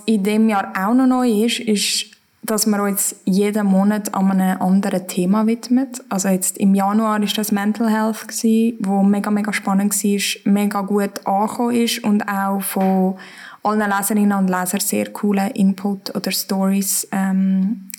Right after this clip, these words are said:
zu uns gekommen sind. Diesen Monat ist es, wie wir schon erwähnt haben, Sex. Und das werden wir jetzt das ganze Jahr durch so weiterführen und sehr spannende Themen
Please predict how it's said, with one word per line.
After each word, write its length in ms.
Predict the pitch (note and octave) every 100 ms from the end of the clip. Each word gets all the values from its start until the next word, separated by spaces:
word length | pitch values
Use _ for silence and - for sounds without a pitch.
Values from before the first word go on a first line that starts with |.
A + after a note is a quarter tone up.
| - -
zu 140 | - A#3+
uns 240 | F#3+ F#3
gekommen 220 | - G3+
sind. 400 | G3 G3+ G#3 A#3 - - - - - - _
Diesen 140 | A3 A3
Monat 260 | A3 G#3+
ist 140 | G#3+ G3+
es, 140 | -
wie 100 | G#3
wir 100 | G3
schon 140 | F#3+ G3
erwähnt 380 | F#3+ F#3 F#3
haben, 140 | F#3+ F3+
Sex. 560 | - A3 - - - - - - - - -
Und 320 | - G#3 G#3 G#3
das 120 | G3
werden 200 | G3+ G3
wir 60 |
jetzt 100 | F#3+
das 60 | -
ganze 280 | G3+ F#3+ G3+
Jahr 200 | F#3 F#3
durch 280 | F#3+ F#3+ F#3
so 160 | F#3
weiterführen 600 | F#3 F#3 B3 C4 B3+ C4+ C4+
und 400 | G#3+ G3 F#3+ - _ _ _ -
sehr 200 | - G3+
spannende 460 | - G3 F#3 F#3
Themen 400 | F#3 G3 G3 F#3+